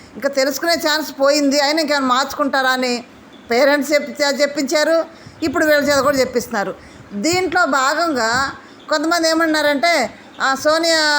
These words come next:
అసలు వీడియోలో సరిగా చూడనే చూడదు, చెప్పింది కరెక్ట్ కాదంటే," కరెక్టా రాంగా అనేది అక్కడ పాయింట్ కాదు, చెప్పిన పాయింట్లు కరెక్టా కాదా,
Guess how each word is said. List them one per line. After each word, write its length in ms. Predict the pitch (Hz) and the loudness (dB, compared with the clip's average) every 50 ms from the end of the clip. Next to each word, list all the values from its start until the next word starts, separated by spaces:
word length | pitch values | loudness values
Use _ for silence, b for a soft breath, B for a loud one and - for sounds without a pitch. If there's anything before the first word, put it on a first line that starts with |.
| 285 277 269 | 2 2 0
అసలు 240 | 262 269 277 269 262 | 0 -2 0 2 4
వీడియోలో 520 | 254 269 277 285 294 294 285 269 277 269 262 254 247 247 240 233 226 226 - - - - - - - | 4 4 4 4 4 2 2 2 2 4 4 4 4 2 2 0 -2 -4 -6 -10 -14 -14 -12 -12 -10
సరిగా 320 | - - 269 262 269 254 254 254 277 | -4 -4 0 2 2 2 2 2 2
చూడనే 240 | 277 285 285 302 294 269 285 | 2 2 2 0 0 2 2
చూడదు, 340 | 277 277 254 247 320 320 294 - 262 | 2 2 2 2 2 0 2 0 -2
చెప్పింది 300 | - - 285 269 269 262 | -2 0 -2 -2 -2 -2
కరెక్ట్ 240 | 262 247 247 - | -2 -4 -4 -2
కాదంటే," 360 | 247 254 247 240 233 214 247 269 | -2 0 0 0 0 -2 -4 -4
కరెక్టా 800 | 277 262 240 269 262 - - 339 339 339 349 359 359 339 - B B B B B B B B - | -2 -2 -4 -4 -4 -6 -6 -4 -2 0 2 2 0 0 -2 B B B B B B B B -2
రాంగా 360 | 262 269 294 320 320 330 320 | 0 0 0 0 0 0 0
అనేది 460 | 320 311 311 311 311 302 320 349 349 339 311 269 262 247 240 226 - - - - - - 233 | 0 0 0 0 0 0 0 -2 0 2 2 4 4 4 2 0 -2 -8 -18 -20 -10 -8 -8
అక్కడ 180 | 233 - 269 | -4 -4 -4
పాయింట్ 400 | 226 - 262 285 320 330 311 294 | -2 0 0 0 2 2 0 0
కాదు, 260 | 262 269 254 233 220 214 - 269 | 0 0 0 0 -2 -2 0 0
చెప్పిన 300 | 262 262 - - 403 427 | -2 0 0 -2 -2 -2
పాయింట్లు 460 | 370 392 339 320 311 311 302 - 381 | 0 0 0 0 0 -2 -2 -2 -2
కరెక్టా 360 | - 320 277 277 269 - 294 | -2 -2 -2 -2 -2 -2 -2
కాదా, 340 | 269 254 233 226 226 - 156 | -2 0 -2 0 0 -2 -4